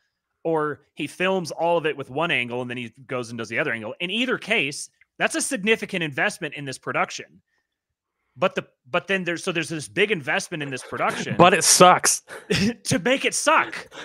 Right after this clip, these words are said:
Speaker 1: Yeah. Like he's doing a foot cam. He has a second camera angle that shows his bare feet. You're gonna see more coming up. It's, it's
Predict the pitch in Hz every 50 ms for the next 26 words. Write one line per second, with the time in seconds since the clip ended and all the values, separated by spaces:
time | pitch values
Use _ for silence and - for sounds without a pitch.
0 | - - - - 196 254 277 254 190 110 87 - - - - - - - _ _
1 | _ _ _ _ _ _ - 185 208 - - 226 185 - 208 214 220 214 214 -
2 | - - 294 330 320 - - 202 151 117 92 87 85 _ - 170 185 196 - 190
3 | 175 - - 233 - 196 175 - 180 208 233 226 208 160 151 156 147 139 139 147
4 | 135 - - 180 185 180 - 175 156 127 - - 151 170 165 - - - 240 214
5 | 120 - - - _ _ _ - 131 165 151 165 165 143 - 202 190 175 214 220
6 | 185 147 - 165 165 165 165 202 233 175 107 - _ _ _ _ _ _ _ _
7 | _ _ _ _ _ _ _ _ _ _ _ - 202 196 - - - - _ -
8 | - - 214 196 - -